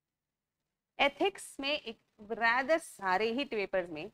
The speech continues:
लेकिन ethics में तो सबसे ज्यादा Example के बिना answer लिखना पाप है, और जो ये पाप करेगा वो select,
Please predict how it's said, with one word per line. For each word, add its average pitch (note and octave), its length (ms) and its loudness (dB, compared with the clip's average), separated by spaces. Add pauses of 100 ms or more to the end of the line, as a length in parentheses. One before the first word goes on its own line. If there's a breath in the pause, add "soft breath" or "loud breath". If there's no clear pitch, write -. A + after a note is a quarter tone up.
लेकिन A#3 240 -4
ethics A#3+ 320 -4
में C#4 120 -4
तो C#4 80 -2
सबसे C#4 320 0
ज्यादा F3 380 2 (800)
Example C#4 580 0
के C#4+ 120 -2
बिना B3 180 -4
answer A#3 340 -4
लिखना A3+ 260 -4
पाप G3 420 2
है, - 100 -18 (1300)
और A3+ 120 0
जो A3+ 160 -4
ये C#4 120 -2
पाप F3+ 300 2
करेगा G#3 260 0
वो A#3 120 -6
select, A3 400 0